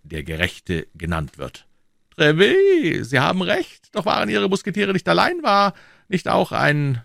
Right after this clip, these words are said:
Kind unter ihnen?“ „Ja, Sire, und ein verwundeter Mann,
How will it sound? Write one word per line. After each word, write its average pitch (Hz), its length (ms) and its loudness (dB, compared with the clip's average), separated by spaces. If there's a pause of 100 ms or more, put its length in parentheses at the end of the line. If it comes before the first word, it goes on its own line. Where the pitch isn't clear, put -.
Kind 294 340 0
unter 339 260 -4
ihnen?“ 381 320 -2 (640)
„Ja, 82 380 0
Sire, 73 580 -8
und 76 340 -10
ein 78 180 -4
verwundeter 82 520 -2
Mann, 73 240 -8